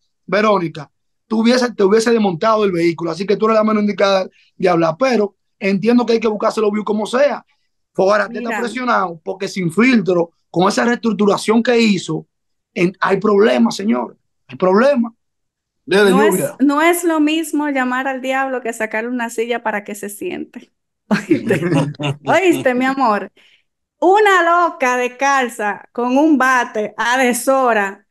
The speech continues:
Speaker 2: a, hasta el mismo Satanás se esconde, mi rey. <laughs> ¿Oíste? Eso,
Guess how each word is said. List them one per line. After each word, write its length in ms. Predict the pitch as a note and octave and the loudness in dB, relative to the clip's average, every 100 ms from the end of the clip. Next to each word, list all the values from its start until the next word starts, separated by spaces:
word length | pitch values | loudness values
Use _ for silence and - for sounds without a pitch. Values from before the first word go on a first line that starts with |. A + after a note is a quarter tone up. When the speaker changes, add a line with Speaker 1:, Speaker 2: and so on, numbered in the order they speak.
| - | -4
Speaker 2:
a, 340 | A#3 - A#3+ | -4 -2 -4
hasta 180 | B3 C#4 | 0 -2
el 80 | B3+ | 0
mismo 260 | C#4 D4+ D4+ | 2 2 2
Satanás 500 | D4+ D4 C4 C4+ C4+ | -2 -4 -4 -6 -6
se 60 | |
esconde, 520 | B3+ - A#3+ B3 G#3+ G#3 | -8 -4 -4 -2 -2 -2
mi 180 | G#3+ | -2
rey. 380 | G3 A3+ G3 F3+ | -2 -4 -4 -4
<laughs> 40 | A#3+ | -4
¿Oíste? 500 | G#3+ E4+ A#3 B3+ C4+ | 2 2 2 2 2
Eso, 320 | C4+ - D#4+ | 2 0 0